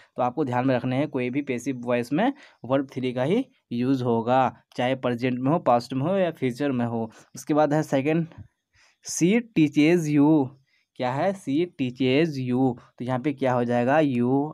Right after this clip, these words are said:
are taught by her"। यहाँ पे क्या हो जाएगा, she का क्या हो जाएगा, her हो जाएगा, और you का यहाँ you ही रहेगा। तो यहाँ पे क्या हो जाएगा, "You are taught by her"।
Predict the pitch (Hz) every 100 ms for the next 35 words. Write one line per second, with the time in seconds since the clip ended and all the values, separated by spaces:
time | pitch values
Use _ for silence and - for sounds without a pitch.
0 | - 117 110 120 156 190 _ _ _ 127
1 | 127 143 139 117 113 135 139 113 117 131
2 | 120 - _ _ - 117 135 131 123 123
3 | 127 135 196 208 _ - - 139 127 147
4 | 139 135 131 131 135 208 196 131 139 131
5 | 123 123 131 180 226 - - _ _ -
6 | 123 127 123 127 151 160 147 143 151 127
7 | 123 131 135 123 123 123 170 185 - _
8 | 123 123 139 131 120 117 156 165 131 127
9 | 123 139 175 - 123 156 135 117 120 151
10 | 127